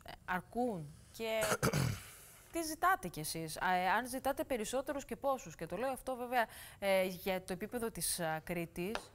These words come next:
Speaker 1: Και ποιες είναι οι ανάγκες, λοιπόν, που έχουμε σε εργαζόμενους;
Speaker 2: Κοιτάξτε, αυτή τη στιγμή τα δύο μεγαλύτερα προβλήματα που έχουμε, τα δύο μεγαλύτερα, θα πω εγώ, σε προσωπικό,
Speaker 1: Μμμ.
Speaker 2: είναι οι συνάδελφοι επικουρικοί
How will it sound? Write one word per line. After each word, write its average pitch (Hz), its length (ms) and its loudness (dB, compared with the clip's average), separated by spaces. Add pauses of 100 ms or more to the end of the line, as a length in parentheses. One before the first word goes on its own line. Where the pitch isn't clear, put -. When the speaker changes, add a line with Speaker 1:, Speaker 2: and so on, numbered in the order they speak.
Speaker 1:
Και 240 160 -6
ποιες 302 260 -6
είναι 330 140 -4
οι 311 100 0
ανάγκες, 233 360 0
λοιπόν, 170 260 -6
που 156 100 -8
έχουμε 147 360 -8
σε 147 100 -12
εργαζόμενους; 139 800 -14 (420)
Speaker 2:
Κοιτάξτε, - 340 -2
αυτή 98 220 -2
τη 113 100 -2
στιγμή 107 500 -2
τα 98 120 -2
δύο 107 140 -2
μεγαλύτερα 107 340 0
προβλήματα 98 580 -2 (120)
που 95 100 -4
έχουμε, 117 340 -2 (200)
τα 95 140 -2
δύο 104 160 -2
μεγαλύτερα, 90 520 -2
θα 82 100 -4
πω 92 140 -4
εγώ, 90 140 -2
σε 87 120 -6
προσωπικό, 87 640 -6
Speaker 1:
Μμμ. 185 60 -8
Speaker 2:
είναι 95 260 -6 (640)
οι 92 60 -12
συνάδελφοι 110 440 -2
επικουρικοί 104 640 -4